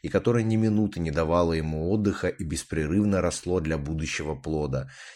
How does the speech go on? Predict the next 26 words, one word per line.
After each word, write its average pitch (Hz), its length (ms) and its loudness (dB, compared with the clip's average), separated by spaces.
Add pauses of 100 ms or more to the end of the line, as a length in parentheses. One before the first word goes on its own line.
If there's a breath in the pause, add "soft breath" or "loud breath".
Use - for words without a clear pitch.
(100)
не 85 80 0
давая 98 420 4
знать 101 360 0
ни 110 100 2
малейшим 98 580 2
намёкам 76 480 -4
о 73 80 -4
том, 110 380 0 (480 loud breath)
чем 131 200 4
должно 87 380 2
увенчаться 76 680 -2
это 82 220 -4
развитие. 69 720 -4 (600)
Могла 95 340 6
ли 151 140 6
исполинская 101 640 4
сущность 92 540 -2
русской 85 320 -2
души, 78 320 0
которая, 82 360 0
естественно, 82 600 -2
должна 82 320 0
была 80 320 0
иметь 85 320 -2
и - 80 -10
требования 104 560 4